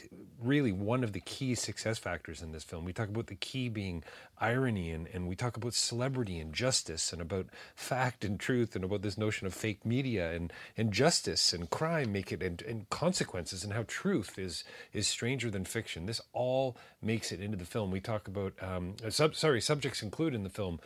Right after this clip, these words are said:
uh, Billy Hayes, who, who the film was about, Oliver Stone, Peter Guber, Alan Parker, David Putnam. I mean, these are, these are serious Hollywood, uh, players. So you're gonna love this film. Sally's terrific. Uh, we, we, we had a great time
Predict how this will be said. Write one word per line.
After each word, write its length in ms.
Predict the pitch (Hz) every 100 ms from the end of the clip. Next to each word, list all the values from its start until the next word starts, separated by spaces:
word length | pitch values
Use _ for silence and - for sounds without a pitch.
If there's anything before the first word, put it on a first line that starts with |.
| - - -
uh, 160 | 90
Billy 280 | 87 107 110
Hayes, 400 | 113 127 98 73
who, 200 | 104 98 92
who 120 | 98
the 120 | 85
film 220 | - 98 92
was 120 | 90
about, 300 | 95 120 90
Oliver 300 | 92 92 92
Stone, 440 | - 123 120 104
Peter 220 | 90 87
Guber, 340 | 92 120 104 98
Alan 240 | 95 92
Parker, 440 | - 135 131 101 87
David 360 | 120 131 120
Putnam. 380 | - 135 113 71 - - -
I 40 |
mean, 120 | 110 127
these 120 | 127
are, 160 | 113 - - -
these 160 | 117
are 60 | 113
serious 460 | - 131 120 101
Hollywood, 600 | - 107 107 92 90 85 87
uh, 300 | 85 92 92
players. 440 | - 101 85 82
So 260 | - 110 101 - -
you're 100 | 139
gonna 160 | 175 147
love 280 | 101 123 123
this 140 | 101
film. 260 | - 90 80
Sally's 380 | - 120 120 -
terrific. 640 | 120 117 120 127 - -
Uh, 260 | 90 90 90
we, 220 | 95 95
we, 220 | 92 104
we 160 | 95 101
had 160 | 95 98
a 40 |
great 340 | 82 113 98
time 380 | - 113 101 98